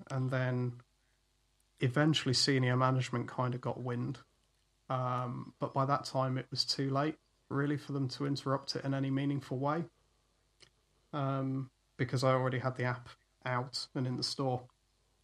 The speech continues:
So it was a little bit sort of fait accompli, you know, Dave does this and, and this is a thing. Um, there was a, a clause within my contract that prevented me from working in any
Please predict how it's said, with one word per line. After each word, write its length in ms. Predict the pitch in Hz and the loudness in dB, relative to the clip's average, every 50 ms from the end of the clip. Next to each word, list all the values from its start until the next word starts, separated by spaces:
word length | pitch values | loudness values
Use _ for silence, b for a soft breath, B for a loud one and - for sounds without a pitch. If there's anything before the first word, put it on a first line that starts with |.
| _ _ _ _ _ - - - | _ _ _ _ _ -20 -18 -10
So 120 | - - - | -8 -6 -6
it 40 | 127 | -4
was 100 | 127 139 | -4 -4
a 180 | 135 139 - | -2 -2 0
little 200 | 127 143 151 139 | 0 0 0 0
bit 180 | 135 139 - - | -2 -4 -4 -4
sort 160 | - - - | -6 -6 -8
of 60 | 127 - | -6 -2
fait 240 | - 131 127 - | 0 0 0 0
accompli, 560 | 120 - - 139 135 131 123 - 120 123 123 127 | 0 0 0 2 2 2 2 0 -2 -2 -2 -2
you 80 | 127 | -2
know, 160 | 127 123 123 | -2 -2 -2
Dave 260 | 123 131 127 127 123 - | -2 0 0 -2 0 0
does 220 | 135 127 123 - | 0 0 0 0
this 320 | - 120 123 - - - | 0 -2 -2 0 -2 -2
and, 160 | 123 120 123 120 - | 0 -2 -2 0 0
and 120 | 143 127 131 | -2 0 0
this 160 | 123 - - | -2 -4 -4
is 120 | 123 - | -4 -4
a 60 | 123 | -4
thing. 320 | 120 - 131 120 117 120 120 - - _ _ _ _ _ _ _ _ _ _ _ _ _ _ _ _ - | -2 0 0 0 0 0 -2 -4 -10 _ _ _ _ _ _ _ _ _ _ _ _ _ _ _ _ -2
Um, 540 | - 120 123 123 123 120 120 123 131 135 - _ _ _ _ _ _ _ | 2 4 6 6 6 6 4 2 2 -2 -4 _ _ _ _ _ _ _
there 140 | - 147 143 | 2 4 4
was 260 | 143 160 170 156 - | 6 6 6 6 6
a, 500 | 160 147 147 147 147 143 139 139 139 139 - | 4 4 4 4 4 4 4 2 0 0 -2
a 60 | 135 | -4
clause 500 | 127 - - 160 165 160 151 143 131 - - | -4 -4 0 2 4 4 4 4 2 2 0
within 200 | 131 123 135 135 | 0 2 4 4
my 120 | 123 123 | 4 2
contract 580 | 120 - 131 127 127 123 - - 117 - - - | 2 2 2 2 2 2 0 0 -2 -2 -2 -6
that 140 | - - - | -10 -8 -6
prevented 480 | - 123 123 131 123 127 - - 123 | -4 -2 0 2 2 2 0 0 -2
me 100 | 123 120 | -2 -4
from 260 | 120 - 135 123 123 131 | -2 -2 -2 0 0 2
working 440 | 131 131 127 120 123 - - 123 123 | 2 0 0 0 -2 -2 -2 0 0
in 100 | 123 120 | 2 2
any 320 | 123 127 127 123 123 120 | 0 0 0 0 -2 -2